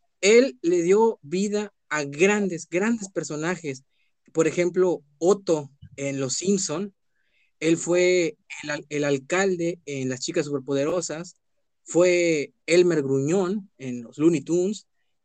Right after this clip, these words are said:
El papá de Dexter en, en ese programa, en el laboratorio de Dexter.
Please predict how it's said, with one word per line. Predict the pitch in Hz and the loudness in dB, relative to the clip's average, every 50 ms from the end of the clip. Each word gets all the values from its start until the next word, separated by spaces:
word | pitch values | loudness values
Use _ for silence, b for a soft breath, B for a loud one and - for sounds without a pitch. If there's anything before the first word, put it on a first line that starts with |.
| _ - | _ -4
El | 147 147 151 143 135 | -2 -2 -2 -2 -2
papá | 147 143 143 - 170 190 | -6 -8 -6 -2 0 0
de | 202 180 156 | 2 2 4
Dexter | 165 220 254 247 - - - 156 156 175 190 202 | 4 4 2 2 0 -6 -4 -2 -2 -2 -2 -6
en, | 135 135 127 123 120 120 117 113 - _ _ _ _ _ _ _ _ _ | -8 -6 -4 -4 -4 -6 -8 -10 -12 _ _ _ _ _ _ _ _ _
en | _ - 123 | _ -12 -8
ese | 127 - 165 | -6 -4 -2
programa, | 160 170 165 185 208 214 220 175 | -2 0 0 0 0 0 -2 -4
en | |
el | 135 127 | -4 -6
laboratorio | 127 131 135 135 156 156 165 | -8 -12 -12 -8 -4 -2 -2
de | 160 165 | 0 0
Dexter. | 208 214 190 - - 170 190 208 - | -2 -2 -4 -6 -4 -4 -4 -4 -6